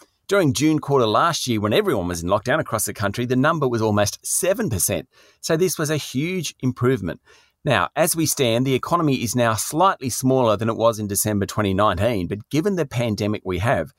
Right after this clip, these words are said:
it's quite remarkable the economy has held up so well.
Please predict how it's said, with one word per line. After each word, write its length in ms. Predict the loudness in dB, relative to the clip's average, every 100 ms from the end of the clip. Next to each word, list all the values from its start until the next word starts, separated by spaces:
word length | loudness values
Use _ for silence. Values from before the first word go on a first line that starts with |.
| _ _
it's 160 | -10 -4
quite 260 | -2 -2
remarkable 720 | 0 2 2 0 -4 -6 -8 -12 _ -6
the 80 |
economy 440 | -6 0 0 0 -2
has 220 | -4 -2
held 220 | -2 0
up 160 | 0 0
so 220 | 0 0
well. 280 | 2 0